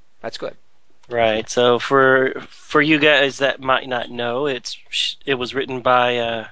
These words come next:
Speaker 2: Diane
Speaker 1: Diane.
Speaker 2: Duane.
Speaker 1: Right.
Speaker 2: And she is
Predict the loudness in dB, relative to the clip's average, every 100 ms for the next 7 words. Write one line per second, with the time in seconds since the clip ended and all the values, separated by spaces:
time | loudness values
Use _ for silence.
0 | -10 0 4 4 4 4 0 -2 -4 -4
1 | -6 -14 -20 -20 -18 -18 -18 -20 -20 -20
2 | -8 -6 -6 -4 -6 -6 -8 -6 -6 -6